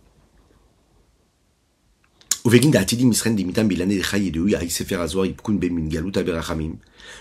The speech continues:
Puisque dans un monde futur, et dans un futur très proche d'ailleurs, on aura la possibilité de goûter de, de cet arbre de vie qui est le livre du Zohar, et c'est grâce à ce livre du Zohar là que nous pourrons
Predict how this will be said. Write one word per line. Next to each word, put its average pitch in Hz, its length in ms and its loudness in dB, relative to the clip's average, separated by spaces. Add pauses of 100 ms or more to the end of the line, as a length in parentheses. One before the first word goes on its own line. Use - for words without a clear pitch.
(100)
Puisque 131 220 -2
dans 95 180 -2
un 95 60 2
monde 117 180 0
futur, 95 580 -4 (220)
et 82 100 -4
dans 80 200 -4
un - 20 -4
futur 73 240 -8
très - 180 -6
proche 90 280 -6
d'ailleurs, 69 360 -6 (460)
on 76 80 -6
aura 95 120 2
la 113 100 4
possibilité 101 400 -2
de - 80 -2
goûter 104 260 -2
de, 87 280 -2
de 82 120 -6
cet - 280 -2
arbre 95 260 2
de 85 100 0
vie 82 280 -4
qui - 120 -8
est 69 40 -4
le 69 100 -6
livre 71 280 0
du 69 140 -6
Zohar, 92 480 -4 (560)
et 82 60 -6
c'est - 160 -2
grâce 87 680 0
à 95 120 -2
ce - 180 -2
livre 85 260 -2
du 76 140 -4
Zohar 95 420 0
là 95 180 0
que - 120 -8
nous 80 160 -4
pourrons 85 420 -4